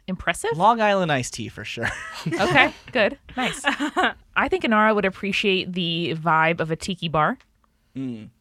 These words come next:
Speaker 1: but, like, a trashy tiki bar.
Speaker 2: Yeah.
Speaker 1: Where the straw is,
Speaker 2: Is
Speaker 1: like,
Speaker 2: there any other kind?
Speaker 1: pretty old.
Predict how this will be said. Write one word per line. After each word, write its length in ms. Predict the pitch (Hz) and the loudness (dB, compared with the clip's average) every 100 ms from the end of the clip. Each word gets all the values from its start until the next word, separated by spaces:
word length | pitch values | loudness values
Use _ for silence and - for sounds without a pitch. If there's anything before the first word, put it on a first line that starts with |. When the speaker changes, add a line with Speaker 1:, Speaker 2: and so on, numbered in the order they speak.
| _ - | _ -8
Speaker 1:
but, 120 | 202 | -4
like, 120 | 185 | -2
a 60 | 175 | -2
trashy 380 | 185 165 - - | 2 2 2 -6
tiki 260 | 98 - | -10 -10
bar. 160 | 143 - - _ _ | -10 -12 -16 _ _
Speaker 2:
Yeah. 220 | 98 - - | -12 -12 -4
Speaker 1:
Where 180 | 160 165 | 0 0
the 80 | |
straw 400 | 170 - 160 156 | 0 4 6 6
is, 120 | 151 151 | 4 2
Speaker 2:
Is 40 | |
Speaker 1:
like, 160 | 143 - | 2 2
Speaker 2:
there 140 | 196 | 2
any 260 | 165 214 185 | 0 0 0
other 180 | - 208 | 0 -2
kind? 200 | - 226 | -2 2
Speaker 1:
pretty 240 | 302 254 | 2 4
old. 400 | 180 175 180 185 | 4 4 4 0